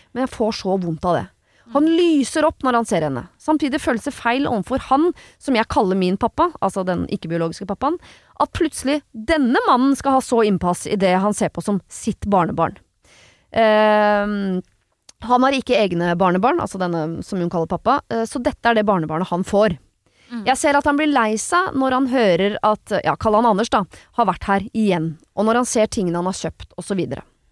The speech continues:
Speaker 1: Så spørsmålet er, skal jeg slippe Anders, min biologiske pappa, hundre prosent inn, eller skal jeg holde han litt på avstand?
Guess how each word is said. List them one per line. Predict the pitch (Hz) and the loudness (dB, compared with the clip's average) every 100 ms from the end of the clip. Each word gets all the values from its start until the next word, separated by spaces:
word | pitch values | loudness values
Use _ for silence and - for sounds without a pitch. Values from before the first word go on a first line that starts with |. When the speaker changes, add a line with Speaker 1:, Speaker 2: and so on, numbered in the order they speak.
| _ _ | _ _
Speaker 1:
Så | _ 202 | _ -6
spørsmålet | - 190 - 170 117 | -6 -8 -4 -4 -6
er, | 175 _ _ _ | -10 _ _ _
skal | - | -4
jeg | 285 | -2
slippe | 359 - 330 | 0 0 0
Anders, | 339 254 190 - | 0 0 0 -2
min | 220 214 | -2 0
biologiske | 220 202 175 180 202 | 2 2 0 -4 -6
pappa, | 180 175 - | -4 -6 -2
hundre | 302 208 | 0 0
prosent | 185 220 208 - | -2 -4 -4 -4
inn, | 294 392 - - - - | -2 -2 -6 -20 -16 -6
eller | 294 285 | -6 -4
skal | 349 | -4
jeg | |
holde | - 240 | -2 0
han | 220 | 0
litt | 190 | -2
på | - | -2
avstand? | 190 170 - 143 | -2 -4 -6 -8